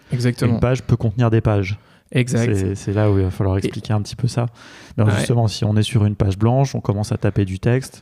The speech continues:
Speaker 2: Comment ça, comment ça fonctionne, tout ça ?
Speaker 1: Alors, en fait, euh, donc, il y a, il y a plusieurs manières de démarrer. Donc, on démarre sur une page.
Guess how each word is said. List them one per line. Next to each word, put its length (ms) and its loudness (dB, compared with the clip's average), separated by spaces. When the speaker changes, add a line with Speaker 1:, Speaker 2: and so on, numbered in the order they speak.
Speaker 2:
Comment 180 -2
ça, 380 -4
comment 180 -6
ça 140 -8
fonctionne, 340 -8
tout 60 -16
ça ? 60 2
Speaker 1:
Alors, 200 2
en 80 2
fait, 300 0
euh, 340 4
donc, 240 -2
il 40 4
y 20 4
a, 280 2
il 140 -2
y 80 0
a 40 2
plusieurs 340 2
manières 280 2
de 100 2
démarrer. 420 2
Donc, 160 -4
on 160 0
démarre 280 0
sur 160 -2
une 100 6
page. 340 0